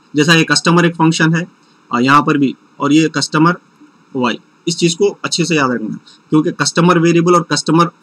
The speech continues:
function में फ़र्क है। ये customer Y function है, बार बार एक्स है, और ये variables मैंने अलग-अलग ले लिए, counting semaphore लिया, binary semaphore लिया। Let's see this one।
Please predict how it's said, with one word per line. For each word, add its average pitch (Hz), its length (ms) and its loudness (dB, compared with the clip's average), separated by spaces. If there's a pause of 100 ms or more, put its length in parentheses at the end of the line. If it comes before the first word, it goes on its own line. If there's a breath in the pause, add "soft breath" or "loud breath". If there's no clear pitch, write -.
function 160 320 -2
में 175 100 0
फ़र्क 139 320 -2
है। 107 80 -12 (260)
ये 143 140 -6
customer 165 420 0 (120)
Y 160 260 0 (420 loud breath)
function 160 400 2
है, 214 80 0
बार 151 220 4
बार 170 240 0
एक्स 151 240 -4
है, 113 120 -10 (340)
और 147 100 0
ये 170 240 4 (120)
variables 160 420 0
मैंने 170 280 0
अलग-अलग 160 400 2
ले 151 120 2
लिए, 120 140 0
counting 147 360 -2
semaphore 160 400 0
लिया, 160 180 0
binary 139 320 0
semaphore 117 400 -6
लिया। 107 120 -8
Let's 165 240 0
see 139 100 -4
this - 140 -10
one। 98 80 -14